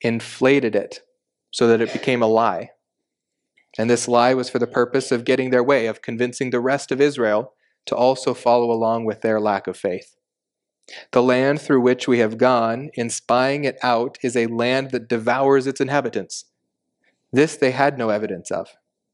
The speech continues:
And all the people whom we saw in it are men of great size. Skipping ahead to Numbers fourteen, verse six, "Joshua the son of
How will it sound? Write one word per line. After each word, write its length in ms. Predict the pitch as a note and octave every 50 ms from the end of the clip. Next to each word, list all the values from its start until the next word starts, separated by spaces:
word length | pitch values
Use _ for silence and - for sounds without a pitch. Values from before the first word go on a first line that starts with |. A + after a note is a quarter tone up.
| _ _ _ _ _ _ _ _ _ _ _ _ _ _ _ _ - - - - -
And 120 | B2 B2
all 200 | B2 B2+ C3+ C#3
the 80 | C#3 C#3
people 360 | - - C#3 C3 C3 C3+ B2
whom 180 | C3 C3 B2
we 120 | B2 A#2+ A#2
saw 300 | - - - B2+ B2+ B2
in 120 | A#2 A#2
it 180 | A#2 A#2 A2+ - -
are 120 | - A2+
men 340 | A2 A2 A2+ A#2 A#2 A#2+ A#2
of 280 | G2 G#2+ G#2+ G#2 - - -
great 480 | - - A2 A2 A2 A2 G#2+ G#2+ - - _ _ _ _
size. 720 | - - - - A#2+ A2 G#2+ G#2 G2+ F#2 F2 - - - - _ _ _ _ _ _ _ _ _ _ _ _ _ _ _ _ _ _ _ _ _ _ _ _ _ _ _ _ _ _ _ _ _ _ _ _ _ _ _ _ _ _ _ _ _ _ _ -
Skipping 420 | - - - B2+ B2+ - A#2+ A#2+
ahead 340 | A2+ A2+ A#2+ A#2+ A#2+ A2+ A2+
to 240 | A2+ A2 A2 A2 - -
Numbers 540 | C3 B2 A#2+ A#2+ A#2 A#2 A#2 A#2 A2+ - - -
fourteen, 640 | - - - B2+ A#2+ - - - - - B2+ B2 B2
verse 320 | A#2 A#2 A2+ G#2+ - - -
six, 420 | C#3+ B2 G#2 - - - - - _ - - - _ _ -
"Joshua 640 | A2+ B2 B2+ C3 C#3 C#3+ - - C3 A2+ A#2 B2
the 100 | A#2+ A2+
son 280 | - - C#3 B2+ B2 A#2+
of 160 | A2+ A2